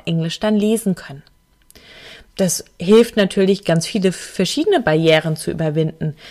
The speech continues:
nämlich zum einen mal die Barriere der Sprache, aber auch, wenn jemand beispielsweise sehr schnell spricht und man das lieber noch mitliest, damit man das besser, ja, aufnehmen kann, verarbeiten kann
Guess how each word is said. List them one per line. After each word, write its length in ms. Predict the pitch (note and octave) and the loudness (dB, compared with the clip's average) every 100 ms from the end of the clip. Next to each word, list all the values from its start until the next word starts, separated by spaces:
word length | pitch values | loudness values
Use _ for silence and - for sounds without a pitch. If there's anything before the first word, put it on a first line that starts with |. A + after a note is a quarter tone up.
| - | -12
nämlich 340 | E3 D#3 E3+ F#3+ | -4 0 0 -2
zum 160 | G3+ - | -4 -2
einen 300 | D3+ D#3+ F3+ | -2 0 2
mal 300 | E3+ F3+ G3 | 2 2 0
die 140 | F#3+ | 0
Barriere 420 | F3 D#3+ D#3+ E3 | 0 2 2 0
der 140 | D3+ D3+ | -2 -6
Sprache, 680 | - - C3+ - - C4+ D#4 _ - - - - | -8 -6 -4 -2 -4 -8 -10 _ -20 -20 -16 -10
aber 500 | A#3 F#4 F#4+ - F3+ | -4 0 0 2 0
auch, 200 | E3 - - _ - | 0 -6 -20 _ -2
wenn 160 | F#3 | 2
jemand 360 | F#3 F3+ F3 E3 | 2 2 -2 -2
beispielsweise 680 | D3 E3 - E3 D3+ D#3 - | -4 -4 -6 -6 -6 -6 -8
sehr 240 | - E3 | -8 -8
schnell 440 | - G3 G3 A#3 | -6 -2 2 2
spricht 540 | B3+ - - F#3 E3+ - | 2 -4 -2 -2 -2 -6
und 140 | F3 | -4
man 220 | - E3+ | -2 -2
das 200 | D#3+ E3 | -2 -2
lieber 220 | F#3+ F3+ E3+ | -2 -2 -2
noch 160 | E3+ | -2
mitliest, 540 | G3+ C4 C4 G#3+ F3+ - | -2 -2 0 0 0 -2
damit 260 | E3 D#3+ | -4 -4
man 120 | E3 | -6
das 120 | D#3 - | -8 -6
besser, 440 | E3 E3 D#3+ D3+ _ _ _ _ _ _ _ - - | -8 -6 -8 -8 _ _ _ _ _ _ _ -16 0
ja, 320 | F#3+ E3+ D#3 _ _ _ F3+ | 4 4 2 _ _ _ 4
aufnehmen 480 | C4+ E4+ C#4 G3+ | 4 4 2 2
kann, 240 | F#3+ E3+ D#3 | 2 -2 -6
verarbeiten 800 | - - - E4 F4 G#3+ - E3 | -4 2 4 4 2 0 -2 -8
kann 320 | - C#3+ C#3+ | -8 -10 -10